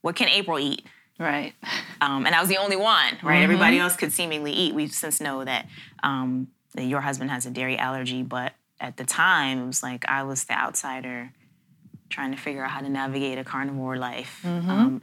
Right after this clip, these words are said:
Speaker 1: to dine with people that I love. And,
Speaker 2: Right.
Speaker 1: and it was, it was challenging, but I, I felt like it, I didn't mind it at all, honestly.
Speaker 2: I don't think I told you this, but when your ex said,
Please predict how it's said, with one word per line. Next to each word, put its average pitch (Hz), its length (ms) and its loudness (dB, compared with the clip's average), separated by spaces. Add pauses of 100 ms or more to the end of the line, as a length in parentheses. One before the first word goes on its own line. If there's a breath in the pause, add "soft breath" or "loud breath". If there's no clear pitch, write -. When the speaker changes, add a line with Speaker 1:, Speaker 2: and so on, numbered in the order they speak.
Speaker 1:
to 180 100 0
dine 156 280 4
with 139 120 -6
people 139 240 -4
that 139 120 -4
I 135 60 0
love. 139 380 0 (220)
And, 160 100 -6
Speaker 2:
Right. 156 260 0 (100)
Speaker 1:
and 131 300 -4
it 131 140 -8
was, 127 260 -8 (380 loud breath)
it - 80 -12
was 131 120 -4
challenging, 127 460 -2
but 135 100 -6
I, 135 200 -6
I 143 80 -8
felt 196 180 -4
like 165 160 -6
it, 127 140 -8 (400)
I 185 80 4
didn't 180 160 -2
mind 123 200 -6
it 127 120 -12 (400)
at 131 80 -12
all, - 280 -14 (120)
honestly. - 380 -18 (340)
Speaker 2:
I 196 80 0
don't 202 140 2
think 196 140 0
I 170 180 2 (280)
told 220 320 -2
you 165 100 -4
this, 147 600 -6
but 160 180 -2
when 151 560 -2 (680)
your 160 120 -2
ex 160 260 -2
said, 147 380 -2